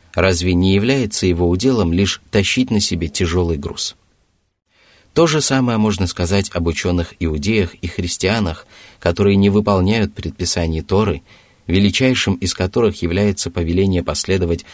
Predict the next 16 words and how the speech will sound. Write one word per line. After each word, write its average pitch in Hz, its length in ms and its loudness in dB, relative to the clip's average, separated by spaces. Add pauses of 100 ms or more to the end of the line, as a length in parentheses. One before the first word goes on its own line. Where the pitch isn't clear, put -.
за 90 160 0
пророком 87 460 -2
Мухаммадом, 78 760 -4 (320)
да 87 100 0
благословит 82 520 0
его 78 140 -2
Аллах 76 320 -4
и 73 40 -2
приветствует, 71 640 -8 (280)
и 101 60 2
уверовать 90 580 2
в - 60 -20
принесенный 95 840 0
им 92 260 0
священный 76 640 -4
Коран. 69 380 -8